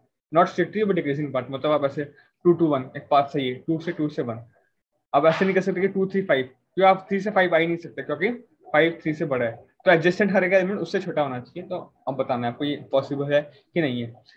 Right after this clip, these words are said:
जैसे इस case में guys मैं मान के चलता हूँ, नीचे वाला case आते हैं, छोटा सा case है, तो इसमें कितना गुड cells है, ठीक है। तो शुभ ये वाला सेल good होगा because ये तो already two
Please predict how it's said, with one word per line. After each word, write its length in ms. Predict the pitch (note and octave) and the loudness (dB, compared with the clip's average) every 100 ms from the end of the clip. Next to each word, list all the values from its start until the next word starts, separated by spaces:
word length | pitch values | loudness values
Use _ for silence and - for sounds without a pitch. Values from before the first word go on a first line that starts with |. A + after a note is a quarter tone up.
| - | -12
जैसे 180 | D3 F3+ | 0 0
इस 100 | F3+ | 2
case 220 | F3+ F3 | 0 0
में 160 | D#3+ | 0
guys 280 | C3+ C3+ C#3+ | 4 4 2
मैं 100 | D3+ | -4
मान 220 | C#3 C3 B2 | -4 -6 -6
के 80 | |
चलता 240 | C#3 C3+ C#3 | -8 -8 -8
हूँ, 180 | C#3 - | -12 -8
नीचे 200 | C#3+ D3+ | -4 2
वाला 120 | D3 | 2
case 240 | D3 C#3 - | 2 -4 -6
आते 180 | A#2 C3+ | -12 -14
हैं, 180 | D3+ - | -16 -8
छोटा 240 | D3+ C3+ | -2 -2
सा 140 | C3+ C#3 | -2 -6
case 200 | C3 A#2+ | -10 -12
है, 60 | C3+ - _ _ _ _ _ | -18 -20 _ _ _ _ _
तो 80 | F3 | 2
इसमें 240 | E3+ F#3+ F#3+ | 2 2 0
कितना 240 | F#3 F#3 | 2 2
गुड 160 | F3+ F3 | 4 2
cells 260 | F3 D#3 | 0 -4
है, 60 | D3+ | -4
ठीक 180 | E3+ E3 | -6 -8
है। 80 | C3+ | -8
तो 60 | D3+ | -4
शुभ 180 | F#3+ | 2
ये 60 | E3+ | 6
वाला 100 | E3+ | 6
सेल 180 | F3+ F#3 | 4 2
good 180 | E3+ F3 | 2 2
होगा 140 | F3 | 2
because 300 | E3 D#3+ E3+ D#3 | 0 2 0 -2
ये 80 | C#3 | -2
तो 100 | C#3+ | 2
already 260 | D3 D#3 D#3+ | 2 0 -2
two 120 | E3+ | -8